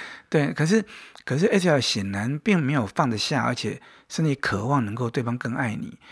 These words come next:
甚至渴望自己不要是备胎，就隐含的说希望对方跟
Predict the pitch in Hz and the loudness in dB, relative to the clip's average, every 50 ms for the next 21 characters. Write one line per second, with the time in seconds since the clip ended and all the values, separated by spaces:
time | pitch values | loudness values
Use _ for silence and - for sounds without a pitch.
0 | - - - _ - - 147 147 147 - - - 123 135 131 117 - 151 135 104 | -20 -20 -20 _ -6 -4 -2 -2 -2 -2 -4 -4 -2 -2 -2 -2 -2 -2 -4 -4
1 | 98 - 117 120 120 139 - - 131 117 110 113 113 117 113 131 - _ _ _ | -2 -2 -4 -4 -4 -4 0 0 0 0 0 0 -2 -2 -4 -6 -10 _ _ _
2 | _ - - - - 123 104 104 98 107 123 117 120 135 131 - - 147 143 135 | _ -6 -6 -2 0 0 0 0 0 0 0 -2 -2 -2 -2 -2 -2 -2 -2 -2
3 | 120 - - 123 113 120 113 117 117 123 113 117 135 | -2 -2 -2 -2 -2 -2 -4 -4 -4 -4 -4 -4 -6